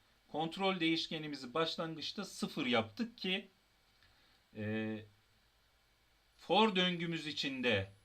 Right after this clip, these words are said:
kullanıcının girdiği sayıyla döngü sayısına böldüğümüzde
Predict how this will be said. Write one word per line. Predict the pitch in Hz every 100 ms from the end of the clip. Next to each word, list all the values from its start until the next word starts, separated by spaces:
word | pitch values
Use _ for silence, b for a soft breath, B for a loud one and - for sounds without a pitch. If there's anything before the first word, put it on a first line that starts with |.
| _ _ _ _ _ _ _
kullanıcının | - 147 170 180 175 190 196 185
girdiği | 180 175 185
sayıyla | 175 170 170 185 175 143
döngü | 131 165 175 190
sayısına | 190 180 170 160 160 143 127
böldüğümüzde | 147 165 175 175 175 165 165 117 98